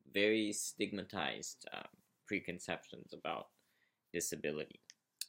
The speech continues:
And unfortunately, this leads to, um, many people believing that certain disabilities are invisible just because you can't recognize them right away just by looking at someone.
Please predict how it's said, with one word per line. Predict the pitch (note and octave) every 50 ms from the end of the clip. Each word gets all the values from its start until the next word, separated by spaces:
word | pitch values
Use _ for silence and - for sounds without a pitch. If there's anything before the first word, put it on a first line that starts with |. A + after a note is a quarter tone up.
| _ _ - _ _ _ _ _ _ _ _
And | - G#2 G#2+ A2 A2 G#2+ G#2+ G#2+ A2 G#2+ G2 - - -
unfortunately, | A#2+ A#2+ A#2+ - A#2+ B2 B2 - C3+ B2 A#2 A2+ A2+ A2 G#2+
this | G2 G2+ G2+ - - -
leads | G2 G2+ G#2 G#2 G#2 G2+ G2+ G2 - - - - - - -
to, | - - A2 G2+ F#2+ F#2+ F#2+ F#2 F#2 F#2 F#2 F2 - - _ _ _ _ _ _ _ _ _ _ _ _ _ _
um, | - F2+ F2+ F2 E2 E2 E2+ E2+ F#2
many | G2 G#2 G#2 G#2+ G#2+
people | G2 - A2+ G#2 G2+ - G#2 G2+
believing | F#2+ F#2+ G2 F#2 F2 F#2+ G2 F#2+ F2+ F#2+ F#2 F#2 F#2 F#2 F2+
that | F2+ F2 E2+ E2 D2 - - -
certain | - - - - G#2 F#2+ F2 F2 F#2+ F#2
disabilities | F2 F#2 F2+ - - G2 D#2+ - F2+ F2+ F2+ F2 F2 F2 F2 E2+ E2+ E2 E2 - - - -
are | - D#2+ E2 D#2+ E2 D#2+ D#2+ D#2 D#2 D#2+ D2+ -
invisible | - F2+ F2 F2 E2+ E2+ G2 G#2+ G#2 G2 F#2+ - - D#2+ D2 B1 G#1+ A#1 - - - _ _ -
just | G2 F2+ - - -
because | E2 - G2 F2 E2+ F2
you | F2 E2
can't | - - F#2+ F2 E2 D#2+ D2+ - - _ _ _ _ _ _ _ _ _ _ _ _ _ _ _ _ -
recognize | F2+ F2 F#2 G2 F#2+ - - F#2 F2+ F#2 F2+ F2 E2+ E2+ E2+ -
them | - F#2 F2+ E2+ E2+ E2+
right | E2+ F2 F2 F2 E2+
away | E2+ E2 E2+ F#2 F#2+ F2+ E2+ E2+ E2
just | E2+ E2+ - -
by | - D#2+
looking | E2 E2+ F2+ F#2 F#2 G#2 F#2 E2+ E2 C#2+
at | - - -
someone. | - F2+ D#2+ D#2+ D#2+ D2+ D2+ D2 D2 D2+